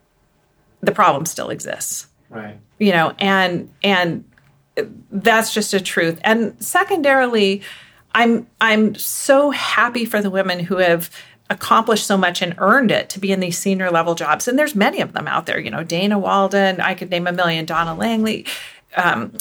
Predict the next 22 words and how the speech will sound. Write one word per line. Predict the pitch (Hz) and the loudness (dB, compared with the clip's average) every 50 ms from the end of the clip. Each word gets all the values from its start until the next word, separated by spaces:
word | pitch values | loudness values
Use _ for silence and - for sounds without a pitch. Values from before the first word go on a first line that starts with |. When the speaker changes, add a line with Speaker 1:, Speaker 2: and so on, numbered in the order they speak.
| - - - | -14 -10 -4
Speaker 1:
Jennifer | 185 208 190 190 185 190 | 0 0 2 2 0 -4
Salke | 190 - - 220 226 220 220 - 220 208 | -4 -2 0 0 0 0 0 0 -2 -2
at | 196 - _ _ _ _ _ - | -2 -4 _ _ _ _ _ -2
Amazon. | 214 220 220 220 214 214 202 | 0 2 2 4 4 4 4
There's | 196 202 196 | 4 2 2
a | 208 | 4
lot | 226 262 302 | 4 4 4
of | 330 294 | 4 4
women | 233 233 226 208 | 4 4 2 2
in | 160 175 180 175 170 | 0 -2 -2 -2 2
really | 185 202 220 233 233 240 233 233 | 2 2 2 2 2 2 2 2
big, | 208 - 196 185 185 185 180 | 2 2 2 2 2 0 -2
important | - - 180 175 - 117 - - 170 | -4 -6 -6 -2 -2 -2 -2 -2 -2
jobs | 170 151 151 - - - - - | -2 0 0 0 -2 -4 -6 -8
in | - 185 175 | -8 -6 -6
the | - - | -4 -2
entertainment | 165 170 165 165 - 170 160 160 160 - _ _ _ - | -2 -2 -2 -2 -4 -6 -6 -6 -8 -12 _ _ _ -6
industry | - 170 160 - - - 165 | -4 -4 -4 -4 -6 -8 -6
right | 165 160 - - | -6 -6 -6 -6
now. | 156 147 131 | -4 -6 -4
But | 131 - 156 - - - - - - _ _ _ _ _ _ _ _ _ _ _ _ _ _ _ _ _ _ _ _ _ _ _ _ _ _ _ _ _ _ - | -2 -2 -2 -2 -4 -10 -20 -20 -20 _ _ _ _ _ _ _ _ _ _ _ _ _ _ _ _ _ _ _ _ _ _ _ _ _ _ _ _ _ _ 0
A, | - 185 165 151 175 196 - | 2 2 4 2 0 -4 -8